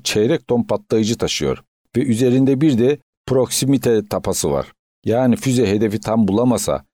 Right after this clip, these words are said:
ve yüz elli feet'e yakın bir mesafeden geçse bile infilak oluyor.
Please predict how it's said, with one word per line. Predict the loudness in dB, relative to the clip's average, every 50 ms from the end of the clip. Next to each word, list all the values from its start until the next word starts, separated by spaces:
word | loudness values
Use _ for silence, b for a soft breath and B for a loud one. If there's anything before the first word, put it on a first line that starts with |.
| _ _ _ -2 0
ve | 0
yüz | 2 2 2 2 0 0 2
elli | 2 2 2 4 2 2 2
feet'e | 0 -2 0 0 0 0 2 2 2
yakın | 2 2 0 0 0 0 0 2
bir | 2 2
mesafeden | 2 2 0 0 0 -2 -2 0 0 -2 0 0 0
geçse | 0 0 0 -2 -2 -2 -2 0 0
bile | 2 0 0 -2 -2 -8 _ _ _ -6
infilak | -2 0 0 0 2 2 0 0 0 -2 -2
oluyor. | -4 -2 0 -2 -2 -4 -6